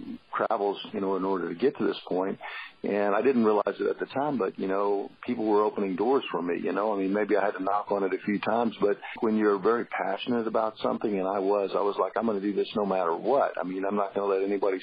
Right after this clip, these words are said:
stand in my way, and I'm gonna do it." And, um, you know, when people realize that, I think, uh, we wanna see people successful. And,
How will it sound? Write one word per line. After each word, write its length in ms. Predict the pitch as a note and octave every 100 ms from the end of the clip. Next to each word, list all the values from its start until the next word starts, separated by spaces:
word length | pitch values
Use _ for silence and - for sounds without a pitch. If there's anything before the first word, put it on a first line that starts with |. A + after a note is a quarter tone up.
| -
stand 220 | G2+ F#2+
in 40 |
my 120 | F#2+
way, 400 | F2+ A#2+ C3+ C#3+ - - - - - -
and 280 | G2 G2
I'm 80 | G2
gonna 160 | G2 F#2
do 240 | F#2 A2
it." 160 | F#2 -
And, 380 | - F#2+ F#2 F#2
um, 440 | G2 G2 G2+ G2+ G#2+
you 80 |
know, 160 | A#2 G#2+
when 240 | G#2 A2
people 320 | G2+ A#2 G2+ G2+
realize 400 | A2+ B2 G2+ F#2
that, 180 | G2 G2+
I 80 | G2+ -
think, 220 | G#2+ G2 - -
uh, 160 | F#2
we 140 | G2 F#2
wanna 260 | G2 G#2+ G#2
see 80 | G2+
people 320 | F2+ G2+ F#2
successful. 720 | - G2 - - - - B2+
And, 180 | G2+ F#2